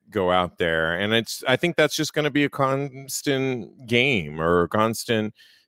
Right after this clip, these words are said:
thing that I'm just gonna continuously, "Well, I'm here, I'm there," but the key is to keep working and to keep motivated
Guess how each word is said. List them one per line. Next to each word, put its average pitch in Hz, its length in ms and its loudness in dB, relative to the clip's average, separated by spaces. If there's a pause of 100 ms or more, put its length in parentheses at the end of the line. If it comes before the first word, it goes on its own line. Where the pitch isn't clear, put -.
thing 104 260 2
that 87 120 2
I'm 90 140 2
just 95 280 -2
gonna 101 460 4
continuously, 104 960 -2
"Well, 156 360 2
I'm 135 100 2
here, 143 260 2
I'm 123 120 0
there," 117 280 0
but 101 300 2 (520)
the 113 80 -6
key 151 220 4
is 131 200 4
to 113 80 -4
keep - 280 0
working 80 720 4
and 90 180 -8
to - 80 -18
keep 90 380 -10
motivated 82 840 0